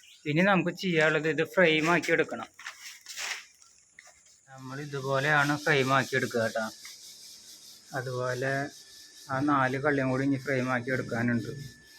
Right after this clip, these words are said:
അങ്ങനെ ഫ്രെയിമിൻ്റെ വർക്ക് കഴിഞ്ഞു കേട്ടോ. പിന്നെ വെൽഡിങ്ങും കഴിഞ്ഞിട്ടുണ്ട്,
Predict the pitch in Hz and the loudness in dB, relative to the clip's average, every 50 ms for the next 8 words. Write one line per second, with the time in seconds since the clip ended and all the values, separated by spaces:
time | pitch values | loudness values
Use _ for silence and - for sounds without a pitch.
0 | 180 160 160 160 160 160 160 165 170 175 185 175 180 - 185 175 175 175 170 170 | -12 -10 -10 -8 -6 -6 -2 -2 -2 0 -2 -2 0 0 2 2 2 2 0 0
1 | 170 165 170 180 185 202 190 175 - 180 175 185 185 175 165 151 143 143 139 127 | -2 -2 -2 0 0 0 -2 -2 -4 -6 -4 -2 0 0 0 0 -2 -2 -4 -4
2 | - 120 113 117 - - _ _ _ _ _ - - _ _ _ _ _ _ _ | -4 -6 -6 -8 -10 -16 _ _ _ _ _ -20 -20 _ _ _ _ _ _ _
3 | _ _ - - - - _ _ _ _ _ _ _ - 165 147 151 156 160 165 | _ _ -20 -20 -20 -20 _ _ _ _ _ _ _ -8 -4 -2 0 0 2 2
4 | 170 165 160 156 151 156 156 160 175 180 190 180 156 147 151 151 139 143 | 2 2 2 2 0 0 0 0 0 0 0 0 0 0 -2 -2 -2 -2